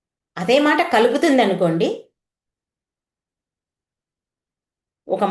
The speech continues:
మాట కుటుంబాన్ని చీల్చివేస్తుంది, నిలుపుతుంది.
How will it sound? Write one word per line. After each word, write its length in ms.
మాట 200
కుటుంబాన్ని 600
చీల్చివేస్తుంది, 840
నిలుపుతుంది. 600